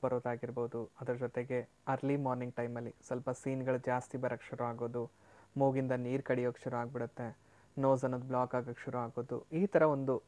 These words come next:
ಫಂಕ್ಷನಲ್ ವ್ಯತ್ಯಾಸ ಮಾತ್ರ ಕಾಣಿಸ್ಕೊಳ್ತಾ ಇರುತ್ತೆ. So ಆ, ಆ ತರ ಒಂದಿಷ್ಟು ಸಿಂಪ್ಟಮ್ಸ್ ಬಂದಾಗ, ಈಗ ಒಂದು ಮೂರು ವರ್ಷ, ನಾಲ್ಕು ವರ್ಷ ಮಕ್ಕಳಲ್ಲಿ ಅದು ಬರ್ತಾ ಇದೆ ಅಂದಾಗ,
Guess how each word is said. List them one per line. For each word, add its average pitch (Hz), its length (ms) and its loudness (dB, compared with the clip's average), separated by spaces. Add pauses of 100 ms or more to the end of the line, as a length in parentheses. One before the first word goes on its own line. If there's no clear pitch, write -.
(140)
ಫಂಕ್ಷನಲ್ 156 480 0
ವ್ಯತ್ಯಾಸ 135 420 0
ಮಾತ್ರ 123 380 -2
ಕಾಣಿಸ್ಕೊಳ್ತಾ 117 560 -6
ಇರುತ್ತೆ. - 340 -8 (500)
So 120 80 0
ಆ, 123 120 6 (240)
ಆ 143 120 4
ತರ 156 160 2
ಒಂದಿಷ್ಟು 143 420 0
ಸಿಂಪ್ಟಮ್ಸ್ 147 580 0
ಬಂದಾಗ, 120 400 -2 (560)
ಈಗ 123 120 -6
ಒಂದು 123 240 2
ಮೂರು 131 240 2
ವರ್ಷ, 135 180 4
ನಾಲ್ಕು 131 400 2
ವರ್ಷ 127 140 -6
ಮಕ್ಕಳಲ್ಲಿ 135 460 2
ಅದು 131 120 4
ಬರ್ತಾ 123 320 2
ಇದೆ 139 180 4
ಅಂದಾಗ, 123 360 0